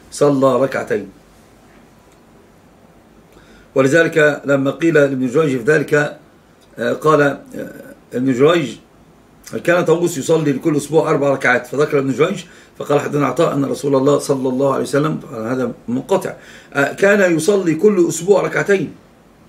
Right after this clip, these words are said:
وهذا جماهير الفقهاء يقولون بذلك. يقول ابن المنذر: "ثبت أن رسول الله صلى الله عليه وسلم طاف بالبيت سبعاً وصلى ركعتين، وأجمعوا أن من فعل ذلك فهو متبع للسنة". ورص-، ورخصت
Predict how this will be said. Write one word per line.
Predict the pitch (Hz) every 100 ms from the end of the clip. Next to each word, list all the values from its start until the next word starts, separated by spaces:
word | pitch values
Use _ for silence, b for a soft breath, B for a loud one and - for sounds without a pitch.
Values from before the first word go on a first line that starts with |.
| - - -
وهذا | 113 147 143 135 -
جماهير | 127 123 196 202 -
الفقهاء | 120 - 135 143
يقولون | 123 - 135 135
بذلك. | 131 117 110 101 - 104 - - - b b b b b -
يقول | 135 139 190
ابن | 151
المنذر: | 147 165 160 156 139
"ثبت | - 170 170
أن | 139 139
رسول | 131 127 156
الله | 139 151
صلى | 151 139 131
الله | 131 143 139
عليه | 127 139 123 127
وسلم | 113 143 143
طاف | 123 156 143
بالبيت | 127 127 127 -
سبعاً | 151 160 175 180 B B B
وصلى | 117 151 151 139
ركعتين، | 131 123 123 113 113
وأجمعوا | 131 127 143 175 139 110 b b -
أن | 123 135
من | 127
فعل | 165 143 139 139 139 -
ذلك | 117 139 127 139 139
فهو | 131 123
متبع | 117 - 156 170 147
للسنة". | 147 - - 123 113 117 101 - _ _ _ _ B B B B B
ورص-، | 135 139 - 143
ورخصت | 143 - 180 180 139